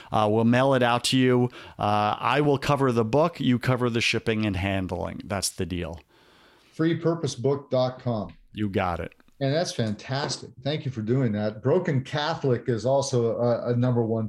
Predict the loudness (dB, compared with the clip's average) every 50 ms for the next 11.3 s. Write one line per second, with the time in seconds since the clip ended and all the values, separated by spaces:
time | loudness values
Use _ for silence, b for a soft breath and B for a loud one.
0 | -4 -2 -2 -2 -2 -4 -4 -4 -4 -4 -2 -4 -4 -6 -6 -10 b b b b
1 | b b b b b b b b b _ -2 -2 -2 -2 0 -2 -2 -2 -2 -4
2 | -6 -6 -6 -8 -12 -12 -10 -8 -8 -8 -8 -6 -8 -8 -6 -6 -10 -12 -12 -6
3 | -2 -2 0 0 0 -2 -4 -6 -6 -4 -2 -2 -2 -2 -4 -6 -8 -8 -8 -2
4 | 2 2 2 2 2 0 -2 -2 -2 0 0 0 2 0 -2 -2 -4 -6 -6 -8
5 | -8 -4 -2 0 0 2 2 2 2 2 2 2 0 0 -2 -2 0 0 0 0
6 | 0 0 -2 0 0 2 0 0 -2 -2 0 0 2 4 4 2 0 -2 _ _
7 | _ b b b b b b -2 0 0 0 0 0 -2 0 2 2 2 4 4
8 | 4 4 2 2 0 0 0 0 2 2 2 2 2 0 -2 -6 -6 -2 0 2
9 | 2 2 2 0 -2 -4 -6 _ _ _ _ _ _ -20 -20 -20 _ -4 -2 -2
10 | 0 0 0 -2 0 0 -2 0 -2 -2 -2 -2 -4 -2 0 2 2 2 0 0
11 | 0 0 2 2 0 -2